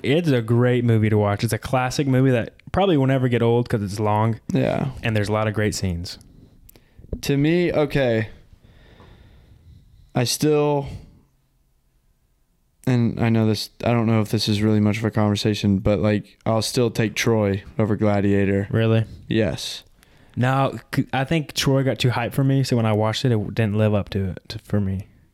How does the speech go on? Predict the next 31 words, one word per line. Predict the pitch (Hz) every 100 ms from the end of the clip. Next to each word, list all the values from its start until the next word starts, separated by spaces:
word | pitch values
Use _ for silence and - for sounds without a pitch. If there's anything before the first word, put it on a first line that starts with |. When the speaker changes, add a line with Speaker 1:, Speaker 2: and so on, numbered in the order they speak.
| _
Speaker 1:
I | 127
liked | 143 151 156
it. | 120
No, | 120 110
don't | 110
get | 131
me | 123
wrong. | 117 104
It |
was | 98
a | 101
great | 110
movie. | 110 110 101
I |
Speaker 2:
I | 123
Speaker 1:
loved | 123
Speaker 2:
think | 117
Speaker 1:
watching | 107 123
Speaker 2:
Troy | 117 117
Speaker 1:
it. | 113
Speaker 2:
is | 107
one | 110 110
of |
the | 107
dopest | 95 110 110 113 107 101 - -
movies | 110 107 101 98 98 - -
ever. | - 101 82 - _ _ _ _ _
And | - 101 -
plus | 113 107
Brother | - 110
Brad. | 110 135 143 120